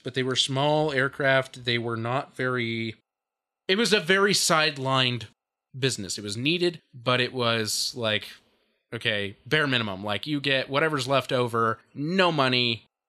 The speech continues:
You know, it, it was a very cowboy kind of operation thing. Now it's very thought out, very regulated, very closely watched, because it's kind of a very,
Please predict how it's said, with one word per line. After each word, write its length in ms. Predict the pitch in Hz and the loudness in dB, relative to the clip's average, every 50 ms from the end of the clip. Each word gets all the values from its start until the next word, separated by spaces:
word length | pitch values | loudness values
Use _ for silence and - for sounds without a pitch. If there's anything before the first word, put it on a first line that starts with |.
| _ _ _ 214 - | _ _ _ -20 -12
You 160 | 165 151 139 | -6 -4 -2
know, 280 | 127 120 120 123 135 - - | 0 0 -2 -4 -6 -6 -4
it, 180 | 185 175 160 - | -4 -4 -4 -2
it 120 | 160 160 | -2 -2
was 120 | 156 143 135 | 0 0 0
a 60 | 143 | 0
very 300 | 127 135 165 160 147 127 | 2 4 4 4 4 2
cowboy 460 | - - 143 139 135 123 123 120 120 | 0 0 0 0 0 0 0 -2 -2
kind 200 | - - 127 117 | 0 0 0 0
of 60 | 110 110 | 0 0
operation 580 | 104 104 - 107 101 101 101 101 - 98 98 | -2 -4 -4 -6 -6 -6 -4 -6 -6 -6 -8
thing. 220 | 95 - 95 90 - | -10 -12 -12 -12 -8
Now 260 | - 131 147 175 208 175 | -4 -2 -2 -2 -2 -4
it's 120 | - - | -6 -8
very 400 | 127 117 117 139 143 143 139 123 | -10 -2 0 2 4 4 4 2
thought 300 | 117 - - 127 120 120 | 0 0 0 2 2 2
out, 300 | 113 113 107 104 - 120 | 2 2 0 0 -4 -8
very 260 | 117 127 131 123 120 113 | -4 -2 -2 -2 0 -2
regulated, 520 | 110 113 113 104 107 104 104 104 101 98 98 | 0 0 -2 0 -2 -4 -4 -6 -6 -6 -6
very 420 | 107 110 110 107 107 104 98 98 - _ _ _ _ _ _ - - | -4 -2 -2 -2 -4 -6 -8 -12 -14 _ _ _ _ _ _ -10 0
closely 760 | - 160 139 139 131 - - 135 120 117 117 113 113 110 110 | 2 4 4 4 4 0 0 -2 -2 0 0 0 -2 -2 -2
watched, 440 | 107 107 110 110 107 104 - - - | -2 2 2 2 2 2 0 -2 -2
because 280 | 139 127 - 160 147 151 | -2 0 2 2 2 2
it's 160 | 156 - - | 0 -2 -2
kind 240 | - - 165 208 220 | -2 -2 0 0 0
of 80 | 165 | -2
a 60 | 170 | -2
very, 500 | 165 147 139 151 160 156 151 151 147 135 | -4 -2 -2 -2 0 -2 -2 -4 -6 -8